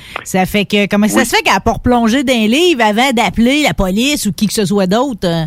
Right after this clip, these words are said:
Speaker 2: Moi, je pense, là, je ne sais pas, il faudrait lui demander, mais moi, je comprends pas. Tu uses de retenue. Tu sais, je veux dire, laisse-leur le terrain gratis. Un décret, Conseil des ministres. En deux semaines, c'est réglé. Voici la pointe Hopkins.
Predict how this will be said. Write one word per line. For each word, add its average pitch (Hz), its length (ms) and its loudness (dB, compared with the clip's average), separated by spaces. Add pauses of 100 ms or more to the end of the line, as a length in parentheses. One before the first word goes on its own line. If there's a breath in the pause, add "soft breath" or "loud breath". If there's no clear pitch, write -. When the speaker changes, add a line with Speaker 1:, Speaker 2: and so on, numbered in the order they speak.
(260 soft breath)
Speaker 2:
Moi, 233 100 4
je - 80 2
pense, 147 280 0 (120)
là, 120 260 2 (180)
je 104 180 0
ne 123 140 2
sais - 100 2
pas, 151 260 -2
il 95 100 -4
faudrait 113 320 2
lui 127 160 0
demander, 110 500 0
mais 82 280 -4
moi, 120 180 0
je 160 80 0
comprends 98 460 -2
pas. 175 420 -2 (880 soft breath)
Tu - 260 0
uses 170 340 0
de 113 100 2
retenue. 185 720 0 (240)
Tu 175 80 2
sais, 175 180 2
je 98 60 -6
veux 107 100 -6
dire, 131 360 -2 (200)
laisse-leur 185 1080 0
le 107 200 -4
terrain 107 500 -2
gratis. 156 440 -2 (240)
Un 117 140 0
décret, 117 520 0
Conseil 113 380 -4
des 104 140 0
ministres. 87 440 -4
En 104 120 0
deux 147 200 0
semaines, 147 340 -4
c'est 110 140 0
réglé. 110 380 0
Voici 131 540 0
la 170 100 2
pointe 143 240 -2
Hopkins. 165 300 0